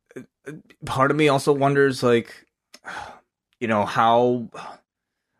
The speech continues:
how much control they had over a decision like that, whether or not if it was their first choice. I don't really know. The thing is,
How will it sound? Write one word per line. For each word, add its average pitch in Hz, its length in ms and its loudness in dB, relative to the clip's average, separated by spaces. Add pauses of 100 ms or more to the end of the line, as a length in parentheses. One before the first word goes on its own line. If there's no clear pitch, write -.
how 123 140 0
much 135 200 -2
control 139 540 0
they 160 160 0
had 165 360 -2
over 147 300 0
a 143 60 0
decision 151 420 -4
like 151 160 -6
that, 151 400 0
whether 113 240 2
or 110 60 0
not 110 180 0
if 104 100 -8
it 98 100 -6
was 101 120 -4
their 98 160 -2
first 143 320 -4
choice. 127 320 2
I 147 100 2
don't 156 200 2
really 110 260 0
know. 90 300 -4 (300)
The 131 100 -8
thing 202 220 4
is, 160 220 4